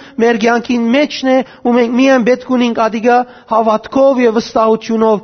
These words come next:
հայտարարելու և հռչակելու։ Եվ երբ մենք ադիգա համացայնությամբ կհռչակենք, ինչ որ արգելք կար կփարադի, ինչ որ արգելք կար կերտա։ Ամեն։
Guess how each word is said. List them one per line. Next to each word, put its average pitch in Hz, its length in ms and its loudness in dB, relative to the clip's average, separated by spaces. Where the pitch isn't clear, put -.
հայտարարելու 208 800 2
և 175 160 -2
հռչակելու։ 160 580 -8
Եվ 196 200 0
երբ 240 240 0
մենք 233 220 0
ադիգա 226 280 0
համացայնությամբ 285 1160 0
կհռչակենք, 180 800 -2
ինչ 190 180 -6
որ 208 240 -2
արգելք 170 460 -4
կար 147 240 -6
կփարադի, 127 540 -14
ինչ 180 120 -12
որ 180 240 -6
արգելք 156 420 -8
կար 135 240 -8
կերտա։ 131 360 -18
Ամեն։ 190 320 -2